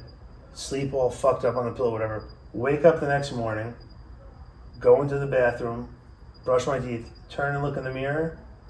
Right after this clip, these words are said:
and it was, it wasn't going out ready, but it was still, like, I, I could take a little bit of, if I had to, like, if I woke up in a, in a girl's house, I could easily go into the sink,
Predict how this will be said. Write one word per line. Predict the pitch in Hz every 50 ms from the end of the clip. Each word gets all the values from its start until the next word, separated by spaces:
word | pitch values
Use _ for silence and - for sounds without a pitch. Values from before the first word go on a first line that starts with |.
| - -
and | - 143 143
it | 139
was, | 135 135 135 - - - - - - - -
it | 139
wasn't | 131 123 143 156 156 156 165 165 160 156 - - - - - - - - - - - - - - - - 156 139
going | 139 147 139 139 139 135 127
out | 131 135 143 143 147
ready, | 151 147 147 151 165 180 175 - - - - - - - - -
but | - 131
it | 127 123
was | 127 123 117 -
still, | - - - 160 151 143 143
like, | 135 123 117 113 101 - - - - - - - - - - - - - - - - - - - -
I, | - 139 139 - - 139
I | 143
could | 143 - 156 139 -
take | - 165 156
a | 147
little | 139 156 156 165
bit | 156 170 160
of, | - - 151
if | 156 151
I | 147 139
had | 147 165 175 165
to, | - 165
like, | 165 160 156 156 - - - - -
if | -
I | 147 160
woke | 170 175 180 175 175
up | 165
in | 165 160 151
a, | 143
in | 131 143 143 139
a | 131
girl's | 135 139 139 147 - -
house, | 156 160 170 165 - - - - - -
I | 139 139
could | 135 151 139
easily | 151 160 156 151 151 143
go | 135 139 139 143
into | 135 131 139
the | 123 123 123 123 117 -
sink, | - - - 151 143 151 160